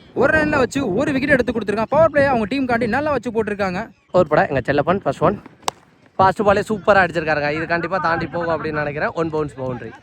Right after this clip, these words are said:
Speaker 2: ஃபர்ஸ்ட் பால்லே ஒரு பவுண்டரியை பதிவு பண்றாரு. எங்க ஒரு லெஃப்டி. பவுண்டரி அப்படின்னு சொல்லியிருந்தேன். செக் பண்ணிட்டு சிக்ஸ் கொடுத்துருக்காங்க. ரெண்டாவது ஓவர்ல ஃபர்ஸ்ட் பாலே ஒரு சிக்ஸ் சூப்பரா அடிச்சிருக்காரு எங்க ரதீஷ்.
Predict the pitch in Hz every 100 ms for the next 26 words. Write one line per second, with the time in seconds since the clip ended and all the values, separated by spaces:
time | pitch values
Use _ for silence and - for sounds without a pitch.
0 | - - - - 302 320 - 285 262 240
1 | - 196 170 185 180 165 160 165 151 156
2 | 156 151 175 147 185 214 - _ _ _
3 | _ 131 131 143 202 220 - _ _ _
4 | _ _ _ 139 208 214 151 135 127 123
5 | 120 170 202 165 - 190 165 214 220 -
6 | 196 160 139 127 117 117 - _ _ -
7 | 214 254 220 214 226 269 - 302 285 247
8 | 196 175 190 185 196 202 170 151 147 143
9 | 135 135 131 147 214 -